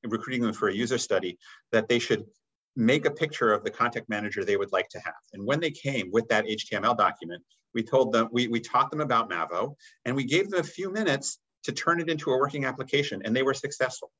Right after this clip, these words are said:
That's all it took, was a few minutes to say, "This should be data and not just a picture of an application." And they ended up with working contact managers. Now, Shaper is another piece of this. Um, where we,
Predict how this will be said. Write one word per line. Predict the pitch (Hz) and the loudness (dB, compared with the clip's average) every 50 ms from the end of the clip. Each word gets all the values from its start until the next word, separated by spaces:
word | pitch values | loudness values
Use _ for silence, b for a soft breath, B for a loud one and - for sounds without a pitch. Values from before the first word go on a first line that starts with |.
| _ _ _ - | _ _ _ 0
That's | 131 127 - | 0 0 2
all | - 160 175 185 | 2 2 2 2
it | 170 - | 2 2
took, | - 147 - - | 2 2 2 2
was | 107 98 104 | 0 -2 -2
a | 104 | -4
few | 107 - - 160 156 | -4 -4 -4 -2 0
minutes | 151 143 123 110 - - - | 0 0 0 -2 -4 -6 -10
to | - - | -8 -8
say, | - - 123 117 110 110 - | 0 4 4 4 4 4 2
"This | - 165 151 | -2 -2 0
should | - 190 156 113 104 | 0 0 -2 -2 -4
be | 120 113 - | -10 -6 -2
data | - 117 123 120 98 78 - - - | 2 2 2 2 2 -2 -4 -6 -10
and | 95 92 | -4 0
not | 110 113 - | 0 0 0
just | - - - - | -2 -6 -10 -8
a | |
picture | - - 139 143 - - 90 | -6 -6 -6 -4 -4 -2 -2
of | 92 90 | -2 -2
an | 82 80 | -4 -6
application." | 80 80 - 76 - - 76 71 - - - _ _ b b b b | -10 -10 -10 -12 -12 -12 -14 -14 -16 -18 -18 _ _ b b b b
And | - 120 | -4 -2
they | 127 127 123 120 | -2 -2 -2 -2
ended | 135 143 151 151 | -2 -2 0 0
up | 156 143 - | 0 0 0
with | 120 117 113 | -2 -2 -2
working | 131 131 131 135 123 | -2 -2 -2 -4 -4
contact | - 123 117 - 95 92 - | -2 -2 -2 -2 -4 -6 -6
managers. | 80 76 - _ _ _ _ _ _ _ _ _ _ _ _ _ _ _ _ _ _ - | -8 -12 -12 _ _ _ _ _ _ _ _ _ _ _ _ _ _ _ _ _ _ -6
Now, | 131 131 | -2 -2
Shaper | 131 - - 175 208 220 - 151 113 104 110 - - - _ _ _ - | -2 0 2 2 2 4 6 6 6 6 4 2 -2 -12 _ _ _ -10
is | 123 113 | -4 -2
another | 123 120 143 - 196 175 | 0 2 2 2 2 0
piece | 147 - 107 - - - | -2 -4 -8 -8 -8 -10
of | 73 - - | -10 -10 -10
this. | - 143 147 - - - _ _ _ _ _ _ _ - | -12 -10 -10 -10 -10 -12 _ _ _ _ _ _ _ -2
Um, | 135 127 180 262 262 - - _ _ _ _ _ _ _ _ _ _ _ _ _ | 2 2 2 2 0 -4 -10 _ _ _ _ _ _ _ _ _ _ _ _ _
where | - 120 135 131 135 135 131 131 135 131 - - - | 0 4 6 6 8 8 8 8 6 4 0 -8 -8
we, | - 135 139 - | -4 -4 -4 -4